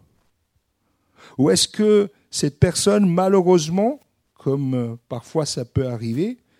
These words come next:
avec de bonnes intentions, il se laisse avoir par Satan ? Vous vous rappelez de ce moment où Pierre va parler à Jésus, Matthieu seize, vingt-trois. Pierre va dire au Seigneur, « Mais Jésus, euh,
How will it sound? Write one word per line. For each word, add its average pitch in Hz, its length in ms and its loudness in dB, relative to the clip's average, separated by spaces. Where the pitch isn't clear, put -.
avec 139 280 -2
de 151 120 4
bonnes 190 320 0
intentions, 185 600 -4
il 208 80 0
se - 180 -4
laisse 175 300 -4
avoir 165 360 -4
par - 240 -6
Satan ? 160 280 -2
Vous 156 80 -4
vous 196 140 -2
rappelez 226 400 -2
de 233 100 2
ce - 200 -2
moment 185 480 2
où 151 160 4
Pierre 226 680 -2
va 170 200 -2
parler 185 360 -2
à 185 60 0
Jésus, 139 380 -2
Matthieu 156 380 -2
seize, 165 420 -2
vingt-trois. 113 600 -6
Pierre 247 400 2
va 175 220 -2
dire 214 240 -2
au 185 80 -2
Seigneur, « 196 460 0
Mais 190 140 2
Jésus, 214 680 2
euh, 180 300 -10